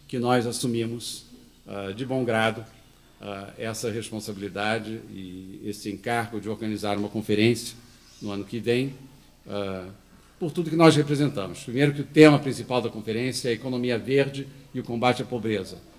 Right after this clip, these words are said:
Então, consolidar a ideia de que,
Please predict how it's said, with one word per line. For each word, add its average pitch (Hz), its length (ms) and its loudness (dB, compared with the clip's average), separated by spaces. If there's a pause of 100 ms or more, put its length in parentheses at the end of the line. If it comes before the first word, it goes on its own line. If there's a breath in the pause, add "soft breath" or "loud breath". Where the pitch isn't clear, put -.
(160 loud breath)
Então, 123 340 0
consolidar 143 720 -2
a 131 60 2
ideia 113 480 4 (400 loud breath)
de 110 160 -8
que, 131 380 -2